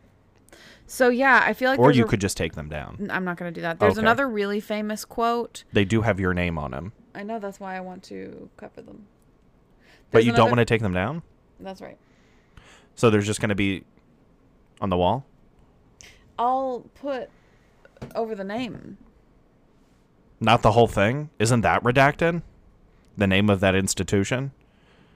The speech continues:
Speaker 1: I'll redact it.
Speaker 2: Then, okay. You just want Master of Fine Arts dramatic writing?
Speaker 1: Sure.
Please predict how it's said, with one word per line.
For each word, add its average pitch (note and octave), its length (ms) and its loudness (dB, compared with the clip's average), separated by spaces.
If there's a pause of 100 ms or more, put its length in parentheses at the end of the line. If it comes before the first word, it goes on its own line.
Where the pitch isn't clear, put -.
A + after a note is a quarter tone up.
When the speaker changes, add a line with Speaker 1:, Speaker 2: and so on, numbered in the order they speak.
Speaker 1:
I'll B3+ 120 -8
redact C#4+ 360 -8
it. - 120 -16 (1120)
Speaker 2:
Then, A2+ 260 0 (220)
okay. G2+ 220 -4 (1500)
You B2 140 4
just C3 180 4
want B2 180 4
Master A2+ 440 4
of G#2 80 0
Fine G#2 260 4
Arts G2 420 2
dramatic F#2+ 520 0
writing? G#2+ 380 0 (320)
Speaker 1:
Sure. G#4+ 260 -10